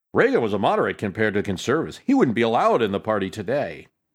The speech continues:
I think there's some truth to these things, but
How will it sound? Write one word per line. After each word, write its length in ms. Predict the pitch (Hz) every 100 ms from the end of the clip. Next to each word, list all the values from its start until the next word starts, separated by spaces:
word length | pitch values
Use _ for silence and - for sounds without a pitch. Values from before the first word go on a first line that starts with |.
| _ _ _ _ _ -
I 140 | 170
think 260 | - 175 123
there's 220 | 127 110
some 680 | - - 127 151 139 135 123
truth 400 | - 123 110 -
to 120 | 104
these 320 | 87 85 82
things, 300 | - 80 82
but 220 | 78 95